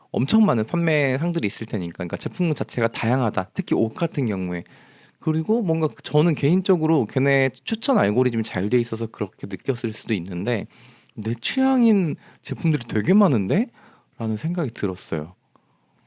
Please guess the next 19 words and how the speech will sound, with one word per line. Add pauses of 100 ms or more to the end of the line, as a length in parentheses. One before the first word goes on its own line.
(160)
어, (1080)
그래서
'어,
이거
알고리즘
굉장히
잘
만들었다.'
혹은
'내가
중국
취향이
좀
잘
맞나?' (200)
이런
생각도 (240)
오히려
들었습니다.